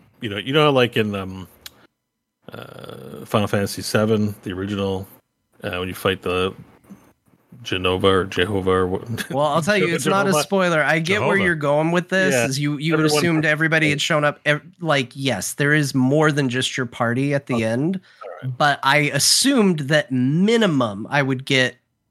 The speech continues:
Speaker 2: some, something about the people that were with me, right?
Speaker 1: Mm-hmm.
Speaker 2: Like, you, I would assume that at least the people that were in my final party at the end would get something.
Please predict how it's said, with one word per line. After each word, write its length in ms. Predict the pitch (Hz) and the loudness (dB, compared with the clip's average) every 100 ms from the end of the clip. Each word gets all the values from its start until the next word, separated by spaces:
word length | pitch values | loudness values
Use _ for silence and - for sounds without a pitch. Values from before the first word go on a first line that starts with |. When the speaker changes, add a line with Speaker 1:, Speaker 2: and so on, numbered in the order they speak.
| _ - | _ -4
Speaker 2:
some, 320 | 143 127 117 _ | -2 -2 -4 _
something 360 | - 190 160 160 | -2 0 2 2
about 240 | 139 131 | 2 0
the 60 | - | -2
people 320 | - 135 - | -6 -4 -2
that 140 | 127 113 | -4 -4
were 120 | 104 | -8
with 320 | 104 131 - | -4 -4 -4
me, 160 | 95 76 | -8 -10
right? 460 | 76 113 139 185 - | -6 0 2 0 -2
Speaker 1:
Mm-hmm. 460 | _ _ _ - 143 | _ _ _ -6 -2
Speaker 2:
Like, 420 | 123 113 117 - _ _ _ _ - | 0 -2 -4 -16 _ _ _ _ -4
you, 200 | 143 160 | 0 2
I 120 | 151 | 2
would 160 | 160 151 | 4 4
assume 360 | - 202 190 | 2 2 4
that 140 | 170 147 | 4 2
at 140 | 139 | 0
least 320 | 151 202 196 | 2 2 2
the 80 | 175 | -2
people 340 | 151 180 175 160 | -2 0 0 2
that 180 | 143 | 0
were 380 | 147 143 131 110 _ | 2 0 0 -2 _
in 180 | 151 156 | 0 2
my 200 | 151 139 | 2 0
final 420 | - 160 151 135 | 0 0 2 -2
party 640 | - 151 147 135 131 120 | 0 0 2 0 0 -2
at 200 | 139 135 | -2 -2
the 180 | 139 131 | -2 0
end 240 | 147 127 120 | 2 0 -2
would 180 | 117 | -4
get 240 | 110 127 - | -4 -6 -6
something. 580 | 120 113 - 110 98 | -6 -6 -6 -8 -8